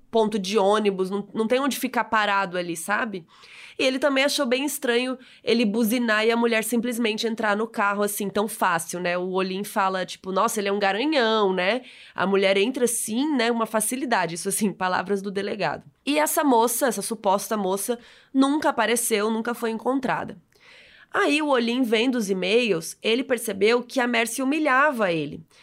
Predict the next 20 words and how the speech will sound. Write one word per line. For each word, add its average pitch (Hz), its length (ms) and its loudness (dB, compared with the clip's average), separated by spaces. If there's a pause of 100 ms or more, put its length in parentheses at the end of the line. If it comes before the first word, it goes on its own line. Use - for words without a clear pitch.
(360)
E 339 80 4
assim 311 320 0
ele 262 140 2
foi 262 200 0
juntando 262 440 0
quebra-cabeças. 247 920 -2 (440)
E 262 100 2
ele 277 140 2
teve 285 220 0
certeza 240 840 0
de 190 140 -6
que 262 120 -4
tudo 294 420 -4
o - 40 -4
que 294 100 -6
o 262 60 0
Misael 226 480 2
falava 202 480 2
era 196 140 2
mentira 214 640 -2